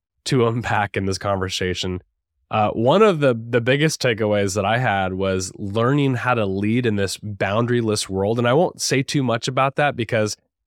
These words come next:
there's so much in the conversation that I think will be really insightful about what boundaryless even means. And I asked him, I'm like, "Do leaders have what it takes to lead in this new environment?" And then there's, there's so much in the report about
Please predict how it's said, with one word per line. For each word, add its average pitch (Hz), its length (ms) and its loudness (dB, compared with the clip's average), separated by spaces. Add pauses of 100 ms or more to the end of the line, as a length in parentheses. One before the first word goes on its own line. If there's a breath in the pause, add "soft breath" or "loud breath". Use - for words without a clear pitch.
there's 117 240 0
so 117 180 0
much 113 220 0
in 113 80 -2
the 104 80 -2
conversation 98 680 -2
that 92 100 0
I - 20 -2
think 92 260 -4 (120)
will 101 320 -2
be 92 200 -4
really 95 340 -2
insightful 90 580 -2
about 90 180 -4
what 92 180 -6
boundaryless 95 680 -2
even 92 280 -4
means. 95 480 -4 (640)
And 127 200 2
I 113 100 -2
asked 107 320 0
him, 104 140 -2
I'm 101 80 -2
like, 104 180 0
"Do 110 140 0
leaders 127 400 0
have 120 200 0
what 120 140 2
it 117 140 -4
takes 165 260 -2
to - 140 -2
lead 113 260 0
in 107 160 0
this 107 220 0
new 107 500 0
environment?" 101 880 -2 (800)
And 131 160 2
then 120 220 2
there's, 117 380 0
there's 107 180 -4
so 131 140 2
much 123 200 0 (120)
in 120 100 -2
the 110 80 0
report 113 400 0
about 98 400 0